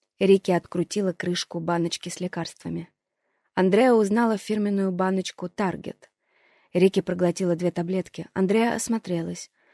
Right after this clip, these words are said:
На полке стояла еще по меньшей мере дюжина таких баночек. Рики их всех перечислила.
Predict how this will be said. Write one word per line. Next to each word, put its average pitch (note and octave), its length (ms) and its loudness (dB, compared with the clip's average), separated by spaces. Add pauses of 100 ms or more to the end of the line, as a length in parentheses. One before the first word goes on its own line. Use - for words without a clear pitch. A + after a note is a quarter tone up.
(200)
На F#3 120 2
полке G#3+ 300 2
стояла G3+ 380 -2
еще F#3+ 320 -2
по - 80 -4
меньшей F#3+ 360 0
мере F#3+ 440 -2
дюжина G3+ 440 -2
таких F3+ 340 -8
баночек. - 600 -10 (640)
Рики G3+ 460 4
их - 260 0
всех - 380 -4
перечислила. F3 720 -6